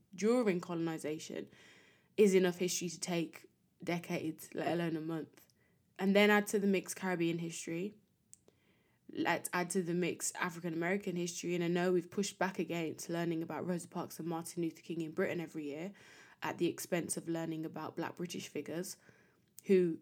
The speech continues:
might have originated from the Caribbean or from Africa. You know, who decides what we celebrate and why is there only one month for this? For example,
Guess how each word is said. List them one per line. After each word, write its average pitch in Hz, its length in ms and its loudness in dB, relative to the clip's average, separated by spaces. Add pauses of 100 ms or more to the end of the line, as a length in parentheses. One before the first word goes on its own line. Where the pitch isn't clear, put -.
might 175 280 2
have 165 140 -2
originated 170 580 -4
from 165 200 -4
the 160 60 -2
Caribbean 160 640 -4 (380)
or 175 160 0
from 165 160 -4
Africa. 165 480 -8 (880)
You 196 120 4
know, 180 340 4
who 247 200 4
decides 226 500 0
what 190 200 2
we 190 100 -2
celebrate 180 720 -2
and 190 200 -2
why 196 380 2
is 185 180 0
there 185 200 0
only 175 200 0
one 170 200 -2
month 170 280 -2
for 165 80 -8
this? 170 380 -6 (840)
For 254 160 2
example, 202 640 0